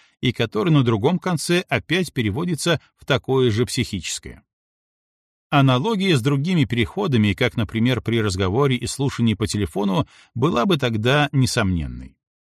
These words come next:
А представьте, если бы можно было овладеть этим физическим эквивалентом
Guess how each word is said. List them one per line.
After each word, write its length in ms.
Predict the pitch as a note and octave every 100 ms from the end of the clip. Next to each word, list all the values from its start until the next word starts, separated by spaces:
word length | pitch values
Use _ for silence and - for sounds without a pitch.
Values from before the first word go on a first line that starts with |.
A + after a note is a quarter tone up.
| _ _ _ _ _
А 140 | - B2+
представьте, 760 | B2 G#2+ - G3+ A3+ - A#2
если 420 | F#2+ C#3+ F3+ D#3
бы 100 | B2+
можно 380 | A2+ F#3 C3 C3+
было 240 | B2 D#3+ C3+
овладеть 600 | G#2+ A#2+ A2 D#3+ C#3+ -
этим 360 | C#3+ B2+ C3+ - _ _
физическим 640 | C3 G#2 D3+ - - C3+
эквивалентом 760 | D3 A#2 A#2+ A2 D#3 D#3+ D#3+ C#3+